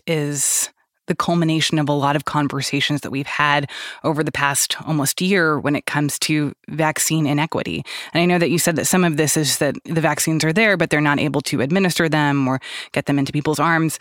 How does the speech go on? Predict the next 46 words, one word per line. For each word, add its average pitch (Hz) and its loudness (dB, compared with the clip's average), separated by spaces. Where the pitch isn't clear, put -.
But 196 2
at 208 2
the 202 2
same 214 2
time, 226 4
I 165 4
mean, 165 4
we've 175 2
talked - -2
so 180 2
much 165 2
about 147 2
Africa 147 0
in 143 0
particular 147 0
being 143 2
the 143 0
continent 175 2
that's 160 0
at 156 2
the 165 0
back 143 0
of 143 -2
the 156 4
line 147 2
when 139 0
it - -4
comes 147 -2
to 147 0
vaccines 147 0
and 147 0
being 147 2
able 147 0
to - -6
get 151 0
the - 0
number 156 4
that 135 -2
they 147 0
need 147 0
to 127 -4
get 139 -2
high 147 0
vaccination 156 0
rates. - -4
And 147 0